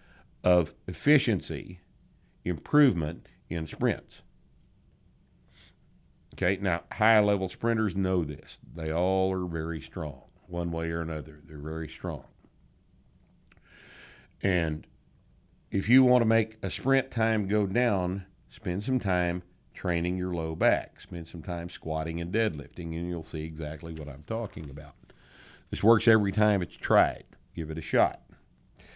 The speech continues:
Now, here's, here's probably the last one we have time for. You guys are, I'm trying your patience, I know, but,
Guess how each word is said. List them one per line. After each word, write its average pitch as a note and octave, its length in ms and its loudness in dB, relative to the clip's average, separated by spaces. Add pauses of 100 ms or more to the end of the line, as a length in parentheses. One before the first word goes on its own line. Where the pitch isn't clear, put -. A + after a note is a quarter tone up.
(440)
Now, F#3 340 12
here's, F#3+ 380 8
here's D3+ 220 4
probably A#2+ 340 6
the D#2+ 60 0
last F2 300 4
one F2 140 -2
we E2 120 0
have E2+ 140 0
time E2+ 260 2
for. F#2 220 0
You F2+ 160 0
guys F2 320 0
are, G#1+ 100 -14 (640)
I'm D#2+ 140 -16
trying G#2+ 440 0
your D#2+ 120 -6
patience, - 640 -6
I D#2 80 -6
know, D#2+ 420 -4
but, D2+ 160 -6